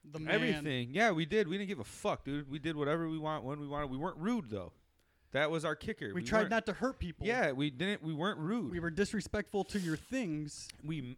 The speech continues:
Speaker 2: outmassed you.
Speaker 1: But
Speaker 2: We could steal your car, but there was twenty of us, so who really stole your car?
Speaker 1: we knew
Speaker 2: <laughs>
Speaker 1: there was strength in numbers.
Speaker 2: Yeah, one hundred percent.
Speaker 1: And that was scary.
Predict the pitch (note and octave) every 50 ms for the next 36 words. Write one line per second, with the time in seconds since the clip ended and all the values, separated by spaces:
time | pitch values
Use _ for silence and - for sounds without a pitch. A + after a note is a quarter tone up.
0 | - B2+ D3 D3+ - A#2 A2+ B2+ C#3+ E3+ F3 D3+ - - - A2 F#2+ F2+ F2+ -
1 | - D3 - E3 D#3 D3+ D3 D3+ E3+ - G3 E3+ - - - - F#3 F#3 F#3 E3+
2 | E3 D3+ - - E3+ D#3+ E3 D#3 C3 A2+ A#2 - A#2 A2+ - - - - F3 E3+
3 | D#3 C3 G#2+ G2+ G2+ - - A#2+ A#2 B2+ C#3 B2+ A#2 B2 C3+ C#3+ C#3 B2 - -
4 | - F#2+ F2+ F2+ F2+ - - - - - F3 E3+ E3+ E3+ E3+ E3+ F3+ F#3+ G#3 G#3+
5 | G#3+ G#3 G3+ G3+ G3+ - - - - - C#3 C3+ - D#3+ D3+ C3+ - F3+ E3 D3+
6 | C#3 F3 E3+ E3+ D#3+ D#3 D#3+ D#3+ D#3+ D#3 D#3 D#3 D#3 D3+ D3 - - - - -
7 | - D3+ D#3 D#3 D#3+ - - D#3+ D3+ D3+ D3 C#3+ D3 C#3+ F3+ G3+ F#3 B2 A2 A#2
8 | C3 C#3+ C3+ - F#3 F3 F3 E3 - E3+ E3 E3 D#3+ D#3 D3 D3+ D#3 D#3 D3+ D3
9 | D#3 D3+ D3+ D3 C#3 - - - - - D3+ D3 C#3 C3+ C3 B2+ C3